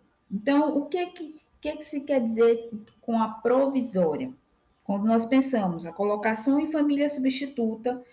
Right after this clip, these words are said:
nós po-, ela pode ocorrer mediante a guarda, a tutela e a adoção. Sendo que a adoção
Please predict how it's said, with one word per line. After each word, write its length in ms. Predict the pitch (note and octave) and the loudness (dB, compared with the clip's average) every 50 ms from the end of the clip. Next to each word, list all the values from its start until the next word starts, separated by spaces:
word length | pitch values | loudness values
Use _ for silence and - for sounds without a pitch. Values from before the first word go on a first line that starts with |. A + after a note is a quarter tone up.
| _ _ _ _ _ - | _ _ _ _ _ -2
nós 220 | G#3+ A3+ A#3+ A#3 | 0 2 2 2
po-, 220 | - - A#3 - | 0 -4 -4 -2
ela 160 | G#3 G#3 G#3+ G#3+ | 2 2 2 2
pode 340 | G#3+ A#3 A3+ A3+ A3+ A3+ | 2 4 4 4 6 4
ocorrer 480 | A#3 A3+ A3+ G#3 G3+ G3+ G#3 G#3+ G#3 G#3+ | 4 2 2 -2 -2 2 4 4 6 6
mediante 720 | A3 A3 A3 A3 G#3+ G#3 G#3+ G#3 F#3+ F3 D#3+ - - F3+ | 4 4 2 0 0 0 0 0 0 0 -4 -4 -4 -4
a 80 | F3 E3+ | -4 -4
guarda, 540 | - - F3 F3+ G3 G#3+ B3 B3+ A3+ G#3 | -2 -2 0 0 2 0 0 -2 -2 -4
a 40 | G3+ | -4
tutela 800 | - - G#3 G#3 - - A3+ A3+ A#3 B3+ C4+ D4 D4+ D#4 E4+ - - - _ _ _ _ _ _ _ - | -6 -8 -14 -14 -6 -2 0 2 2 2 2 0 -2 -4 -4 -6 -8 -14 _ _ _ _ _ _ _ -6
e 340 | D4+ D#4 E4 E4+ G4+ A4 - - - | -4 -2 -2 -2 -4 -6 -8 -8 -6
a 60 | D4 | -6
adoção. 600 | D4 C#4+ D4+ E4 - - - F#3+ E3 D3+ - - - _ _ _ _ _ _ _ _ _ _ _ _ _ - - - - _ _ _ _ _ _ _ | -4 -2 -4 -4 -4 -2 -2 -2 -2 -2 -4 -8 -10 _ _ _ _ _ _ _ _ _ _ _ _ _ -20 -20 -20 -20 _ _ _ _ _ _ _
Sendo 560 | - - - E4 E4+ F4 F#4 F4+ F4+ F4+ F#4 | -8 -6 0 2 4 4 4 2 0 -2 -2
que 380 | - C4+ A#3+ G#3+ F#3+ - - F#3+ | -2 0 0 0 0 -2 -2 -2
a 300 | G3 G3+ G3+ A3+ D4+ F4+ | 0 0 2 2 2 2
adoção 960 | D#4 C4+ A3+ G3+ F#3 - - - G3+ G3+ A#3 C4 C4+ A#3+ F#3 E3 - - - | 2 2 2 2 0 -2 -4 -4 0 2 4 4 4 4 2 0 -4 -8 -16